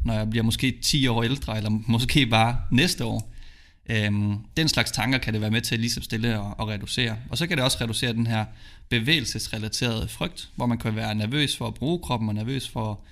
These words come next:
skulle bevæge sig, og nervøs for at, at udfordre kroppen. Og så kan det være med til at forbedre ens håndteringsstrategi. Altså, hvad gør du så, når du har ondt? Øhm, og så sådan helt generelt har man også set det her med, at det kan også øge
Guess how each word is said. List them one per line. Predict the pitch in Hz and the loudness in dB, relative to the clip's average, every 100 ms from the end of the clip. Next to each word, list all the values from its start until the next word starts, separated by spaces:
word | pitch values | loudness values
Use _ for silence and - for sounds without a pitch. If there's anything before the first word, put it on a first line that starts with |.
| - - | -20 -16
skulle | - 110 101 | -10 -4 -2
bevæge | 131 156 143 | 2 2 2
sig, | - | -2
og | 104 | -4
nervøs | 104 127 117 | -2 -2 -2
for | - 113 110 107 101 101 | -4 -4 -4 -6 -10 -6
at, | 110 | -2
at | |
udfordre | 123 156 165 120 117 110 | 0 0 0 -4 -4 -6
kroppen. | - 120 117 110 - - - - - | -4 -2 -2 -6 -12 -20 -20 -18 -6
Og | 123 | -2
så | 147 | 2
kan | 143 | 2
det | 120 | 2
være | 120 | 2
med | 131 | 2
til | - | 2
at | 127 113 101 - - | 0 0 -6 -12 -20
forbedre | - - - 113 143 135 117 | -16 -6 -2 0 2 4 4
ens | 113 107 | 2 0
håndteringsstrategi. | 110 - 131 117 - 107 98 110 | -2 0 0 0 -4 -8 -6 -6
Altså, | 104 107 | -6 -4
hvad | 113 | -4
gør | - 117 | -2 0
du | 143 | 0
så, | 131 - 104 - | -2 -6 -10 -10
når | - 107 | -6 -2
du | 107 | -2
har | 104 | -2
ondt? | 104 110 - - - - - - - | -2 -2 -2 -10 -18 -20 -20 -14 -8
Øhm, | 110 107 107 104 | -4 0 0 0
og | - | 0
så | 123 | 2
sådan | 110 135 | 4 6
helt | 127 123 - - - - | 6 4 0 -14 -18 -4
generelt | 110 107 120 123 | -2 0 0 0
har | 110 | 0
man | 107 | 0
også | 110 - | -2 -2
set | 110 - | -4 -2
det | 110 | 0
her | |
med, | 107 | 2
at | 107 - | 0 -2
det | 110 | -4
kan | 110 | -2
også | 113 - | 0 -2
øge | 113 110 120 | 0 2 2